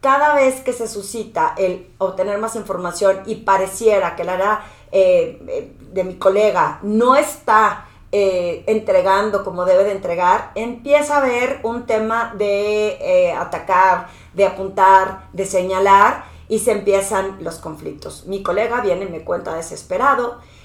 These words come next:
lo que está sucediendo, lo que está pasando, y que no sabe cómo, eh, enfrentar esta situación, porque desde su punto de vista ellos tienen una buena intención, pero se sienten amenazados y se sienten atacados.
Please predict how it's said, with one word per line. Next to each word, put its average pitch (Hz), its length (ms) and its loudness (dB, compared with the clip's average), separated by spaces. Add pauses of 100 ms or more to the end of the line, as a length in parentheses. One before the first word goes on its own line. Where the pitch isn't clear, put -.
lo 196 140 -2
que 190 60 -8
está 175 200 -8
sucediendo, 240 720 -2
lo 180 180 0
que - 80 -10
está 170 240 -12
pasando, 233 600 -6 (280)
y - 180 -8
que 226 160 2
no 269 240 4
sabe 269 640 0
cómo, 247 680 0
eh, 190 400 0
enfrentar 220 460 -2
esta 262 200 -4
situación, 254 600 -4
porque 190 240 -4
desde 202 280 -2
su 214 220 -10
punto 247 260 -6
de 269 80 0
vista 247 360 -8
ellos 233 300 -2
tienen 226 240 -6
una 220 160 -6
buena 208 180 -6
intención, 208 420 -6
pero 208 140 -6
se 165 140 -12
sienten 190 360 -8
amenazados 170 540 -8
y 180 60 -12
se 165 140 -16
sienten 151 340 -14
atacados. 220 680 -10